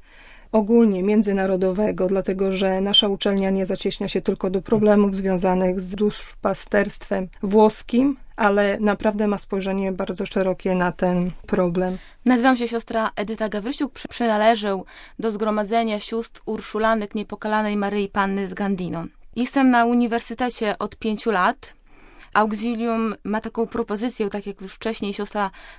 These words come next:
Speaker 2: Maria wspominała, propozycję wychowania. A wzrok tego wychowania jest zwrócony w sposób szczególny na kobietę i właśnie zgromadzenie, do którego przynależę, kieruje wzrok w tę stronę. Dlatego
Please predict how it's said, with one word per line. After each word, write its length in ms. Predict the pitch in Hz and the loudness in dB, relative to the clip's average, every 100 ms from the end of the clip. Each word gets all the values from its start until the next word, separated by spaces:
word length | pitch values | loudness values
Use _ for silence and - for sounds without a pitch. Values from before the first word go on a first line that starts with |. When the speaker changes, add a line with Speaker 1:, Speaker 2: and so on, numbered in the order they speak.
| - | 0
Speaker 2:
Maria 280 | 220 233 | 2 2
wspominała, 800 | 226 - 226 226 233 196 190 214 - - - - - - 185 | 0 -2 0 2 2 2 0 0 -2 -20 -20 -20 -18 -12 -6
propozycję 500 | 226 226 233 233 233 | -4 -2 -2 0 0
wychowania. 720 | 202 233 254 220 190 170 170 175 214 - - - - - | 0 0 2 2 2 0 -6 -8 -16 -20 -20 -20 -20 -2
A 120 | 214 | 0
wzrok 300 | 208 233 220 | 2 0 0
tego 200 | 247 240 | -2 -2
wychowania 500 | 220 254 262 226 220 | -2 -2 2 2 2
jest 120 | 220 | -2
zwrócony 380 | 220 233 247 240 | -2 -4 0 -2
w 20 | |
sposób 340 | - 226 - 214 | -2 -8 -8 -10
szczególny 640 | - 214 226 220 214 214 - | -6 -4 -2 -2 -2 -4 -4
na 140 | 214 214 | -4 -4
kobietę 580 | 220 190 202 185 190 185 | -4 -2 -4 -2 -4 -4
i 120 | 202 | -2
właśnie 460 | 214 226 - 226 214 - - - - - - | -2 -2 -2 -2 -4 -16 -20 -20 -20 -20 -18
zgromadzenie, 640 | 202 180 226 214 247 262 220 | -12 -4 -2 0 0 0 -2
do 80 | |
którego 380 | 214 233 233 214 | -6 -4 -4 -4
przynależę, 680 | 202 262 254 233 190 214 220 220 - - - - | -6 -2 0 0 -2 -4 -6 -8 -18 -20 -20 -8
kieruje 420 | 226 220 240 240 | -4 -2 -2 -4
wzrok 340 | 196 214 220 | -4 -4 -4
w 60 | - | -6
tę 160 | 214 208 | -6 -6
stronę. 520 | - 214 175 165 165 - _ - - - - - | -6 -4 -4 -6 -10 -14 _ -20 -20 -20 -20 -12
Dlatego 600 | 196 233 262 240 247 240 | -4 -2 -2 -2 -2 -2